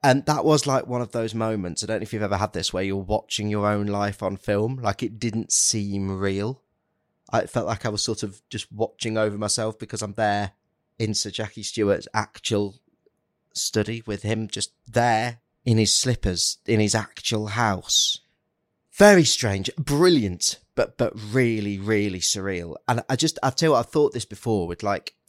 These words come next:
I've always thought with sports people, you can just tell the difference between the champions. I've thought this when I've interviewed Max and Lewis, that air of a drive and determination to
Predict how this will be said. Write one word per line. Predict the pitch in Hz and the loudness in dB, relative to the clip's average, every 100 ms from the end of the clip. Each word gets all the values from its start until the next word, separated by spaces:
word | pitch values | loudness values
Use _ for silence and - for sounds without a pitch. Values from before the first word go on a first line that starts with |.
| 120 | 0
I've | 135 | 4
always | 170 151 | 4 4
thought | 143 113 | 0 0
with | 110 - | -2 -4
sports | - 113 98 | -2 -2 -2
people, | - 90 - - - _ _ _ _ _ _ _ _ _ | -6 -12 -12 -16 -16 _ _ _ _ _ _ _ _ _
you | 127 113 | -8 -6
can | 113 123 | -6 -8
just | 110 123 131 139 - - | -4 0 2 0 -4 -6
tell | - 104 104 139 - _ _ - | 0 2 2 -2 -8 _ _ -6
the | 104 | -4
difference | 107 101 - 101 | -2 -2 -4 -8
between | - 104 107 | -8 -6 -6
the | 101 | -4
champions. | - 101 - 104 107 | -2 -2 -2 -4 -2
I've | 110 | 0
thought | - 123 | 2 2
this | 113 - | 2 -2
when | 107 | -2
I've | 104 | -4
interviewed | 104 95 98 95 | -4 -4 -4 -2
Max | 104 - - | -2 -2 -4
and | 101 | -2
Lewis, | 98 98 82 - - - - _ _ _ - | 0 0 -2 -4 -2 -2 -6 _ _ _ -10
that | 104 - | -8 0
air | 123 113 110 104 | 2 4 2 0
of | 101 | -2
a | 95 | -6
drive | - 107 107 98 95 95 92 | -4 -4 0 0 0 -6 -10
and | 92 | -10
determination | 92 - - 120 107 98 92 92 95 - 92 | -10 -6 -4 -2 -4 -4 -4 -4 -2 -2 -2
to | - 113 104 98 | -2 2 2 0